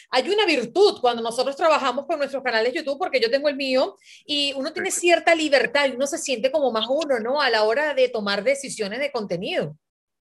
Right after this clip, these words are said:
Speaker 2: Sí, exacto. Y también te voy a decir, tiene un alcance increíble. Yo creo que estamos viviendo en una época de multimedia. Alguna gente siguen siendo de radio, ¿no? Fieles a la radio.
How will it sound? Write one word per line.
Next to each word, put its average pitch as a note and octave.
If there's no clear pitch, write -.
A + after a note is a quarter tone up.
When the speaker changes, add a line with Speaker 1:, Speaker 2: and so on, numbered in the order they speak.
Speaker 2:
Sí, G#2+
exacto. C#3+
Y C3+
también D3+
te D3
voy D3+
a F3+
decir, D#3+
tiene D3
un F#3
alcance E3+
increíble. A#2+
Yo C3+
creo F3+
que F3
estamos E3
viviendo D3+
en D3+
una D3
época D3+
de C3+
multimedia. B2
Alguna C#3
gente F3
siguen D3
siendo C3
de C3
radio, A2
¿no? A#2
Fieles A2
a A#2
la F2+
radio. F#2+